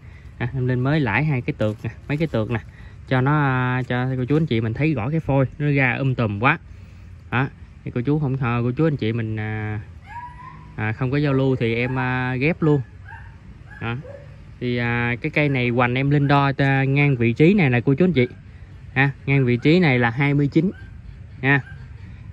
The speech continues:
À, cao ba mươi lăm ha cô chú, anh chị, cao từ miệng chậu lên là ba mươi lăm. Đó, hoành này là hai mươi chín ha,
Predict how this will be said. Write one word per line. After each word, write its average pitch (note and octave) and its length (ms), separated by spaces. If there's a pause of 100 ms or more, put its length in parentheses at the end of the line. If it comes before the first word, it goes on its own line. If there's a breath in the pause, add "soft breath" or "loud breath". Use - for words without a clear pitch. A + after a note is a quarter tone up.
(100)
À, B2+ 240 (160)
cao C#3 220
ba D3 220
mươi C#3+ 140
lăm C#3+ 260
ha D#3+ 120
cô D#3+ 60
chú, D#3 80
anh E3 80
chị, A#2+ 180 (140)
cao C3+ 180
từ A#2 180
miệng A2 220
chậu A2 200
lên C3 200 (300)
là G#2 100
ba A#2+ 200
mươi B2+ 140
lăm. C3 200 (800)
Đó, A#2 200 (240)
hoành A#2 220
này A2 100
là A2 180
hai C3+ 240
mươi C3+ 160
chín D#3+ 240 (400)
ha, C3 180